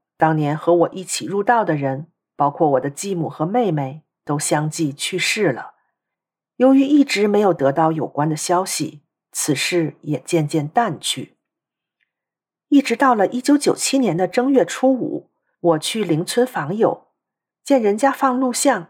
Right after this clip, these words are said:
听到法轮功创始人李洪志大师讲课，说到红传佛法，救度众生，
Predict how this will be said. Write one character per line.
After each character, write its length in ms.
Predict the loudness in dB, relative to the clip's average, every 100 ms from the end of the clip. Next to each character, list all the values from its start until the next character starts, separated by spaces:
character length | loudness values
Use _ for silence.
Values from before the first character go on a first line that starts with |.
| _
听 180 | -8 0
到 100 | 0 0
法 160 | -4
轮 200 | -4 -6
功 200 | -4 -4
创 220 | -2 -2
始 200 | -2 -2
人 340 | 0 -2 -2 -8
李 100 | -12
洪 240 | -8 -6 -2
志 200 | 0 0
大 180 | 0 -4
师 180 | -4
讲 240 | -2 -4 -6
课， 400 | -4 0 0 -4 _ _ _ -8
说 220 | -2 2
到 220 | 2 -2
红 280 | -6 -6 -6
传 240 | 0 -2
佛 240 | 0 -2 0
法， 380 | 0 -4 -6 _
救 200 | 0 2
度 160 | 2 -2
众 240 | 0 -2
生， 380 | 0 0 -2